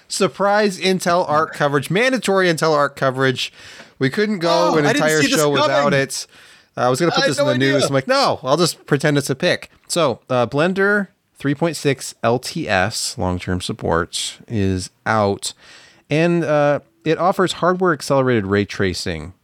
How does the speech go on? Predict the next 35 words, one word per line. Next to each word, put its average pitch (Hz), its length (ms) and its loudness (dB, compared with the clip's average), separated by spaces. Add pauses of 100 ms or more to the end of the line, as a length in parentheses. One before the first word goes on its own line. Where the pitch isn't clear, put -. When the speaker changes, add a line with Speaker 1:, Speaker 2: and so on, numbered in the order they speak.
(200)
Speaker 1:
delivered 139 460 0
by 117 220 2
Intel 143 800 0
Embry 101 800 -2 (140)
on 104 240 -2 (120)
Intel 131 520 0
G 110 180 -2
P 131 140 -6 (120)
Us. 151 300 -2 (480)
That's 151 200 -4
right. 180 120 2
With 139 140 0
your 175 180 0
Arc 196 220 0
G 208 180 0
P 202 140 0
U, 170 220 2
you 113 160 2
now 139 100 2
have 127 220 0
hardware-accelerated 170 1300 0
ray 131 220 0
tracing 120 420 -4
in 104 160 0
Blender. 110 540 -4 (1080)
So 110 420 2 (500)
that's, 139 340 -2
that's 139 220 -2
a 143 40 0
big 143 160 0
deal. 151 300 -2
You 117 80 -2
know, 123 120 2
the 120 80 2
more 151 440 0